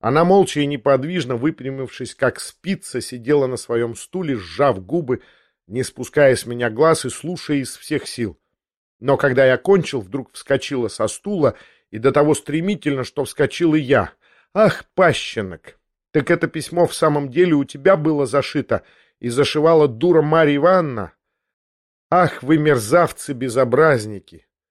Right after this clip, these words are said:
Так ты с тем, чтоб покорять сердца, сюда ехал, высший свет побеждать, чёрту Иванычу отмстить за то, что побочный сын захотел?" "Татьяна Павловна!" — вскричал я.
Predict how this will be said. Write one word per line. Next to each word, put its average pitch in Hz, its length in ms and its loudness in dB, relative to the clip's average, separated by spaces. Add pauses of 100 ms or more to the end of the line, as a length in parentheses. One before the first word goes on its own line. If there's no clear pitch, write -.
(280)
Так 139 140 -6
ты 170 140 2
с - 100 -4
тем, 180 240 2
чтоб - 360 -2
покорять 160 520 4
сердца, 165 500 0
сюда 143 300 0
ехал, 143 400 0
высший 139 360 -6
свет 208 360 0
побеждать, 120 640 -2 (360)
чёрту 170 540 4
Иванычу 170 560 4
отмстить 131 560 -4
за 139 160 2
то, 143 180 -2
что 135 200 -4
побочный 139 580 -2
сын 202 280 -6
захотел?" 123 640 -2 (480)
"Татьяна 113 380 0
Павловна!" — 202 400 4
вскричал 113 520 -4
я. 101 240 -2